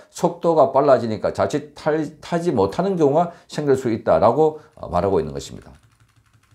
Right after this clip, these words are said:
자, 이천십삼 년, 어, 국정원 댓글 수사 팀장이었던 윤 전 총장은 당시 법무부 장관이었던 황교안 전 대표가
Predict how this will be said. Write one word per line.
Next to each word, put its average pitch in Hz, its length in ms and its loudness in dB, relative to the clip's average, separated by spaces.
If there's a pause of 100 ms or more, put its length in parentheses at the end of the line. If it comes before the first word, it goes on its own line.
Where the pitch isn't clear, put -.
(960)
자, 110 140 4
이천십삼 156 720 2
년, 120 360 0 (120)
어, 73 220 -12
국정원 165 460 2
댓글 156 320 2
수사 147 300 2
팀장이었던 127 760 -2
윤 156 160 -2
전 160 180 -2
총장은 120 600 0
당시 117 480 -4 (340)
법무부 160 480 2
장관이었던 120 1000 0 (300)
황교안 151 800 2
전 135 180 0
대표가 117 560 2